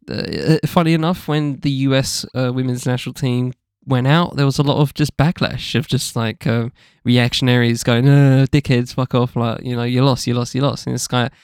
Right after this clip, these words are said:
"Oh, what, so you don't like 'em because they speak out on things that are important?" Ah, that's, ah, that's interesting. So you're patriotic until,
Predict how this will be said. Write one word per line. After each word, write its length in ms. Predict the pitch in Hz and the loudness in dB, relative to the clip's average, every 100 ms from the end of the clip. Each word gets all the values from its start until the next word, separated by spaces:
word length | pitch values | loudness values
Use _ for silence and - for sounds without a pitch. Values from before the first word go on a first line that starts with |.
| _ _ _ _ - | _ _ _ _ -4
"Oh, 180 | 127 131 | 2 4
what, 200 | 131 98 | 2 2
so 120 | 127 | 0
you 100 | 120 | 0
don't 220 | 120 117 | 2 2
like 240 | 113 117 | 0 -2
'em 140 | 117 110 | -4 -4
because 440 | 113 - 110 107 | -4 0 0 0
they 140 | 104 107 | -4 -4
speak 300 | - 113 120 | -2 -2 -2
out 120 | 85 | -2
on 140 | 82 | -4
things 460 | - 90 76 - - | -4 -6 -6 -10 -8
that 220 | 90 87 | -6 -6
are 140 | - - | -6 -8
important?" 500 | - - - - - | -6 -6 -6 -12 -12
Ah, 200 | 117 117 | -8 -8
that's, 260 | 110 - - | -8 -10 -10
ah, 120 | - | -10
that's 180 | 147 - | -8 -10
interesting. 360 | 107 - 90 - | -10 -12 -12 -2
So 160 | 135 | 0
you're 180 | 123 120 | 2 2
patriotic 520 | 143 156 - 135 117 | 0 0 2 2 2
until, 720 | 117 120 - 131 131 120 117 | -2 -2 2 2 4 0 -2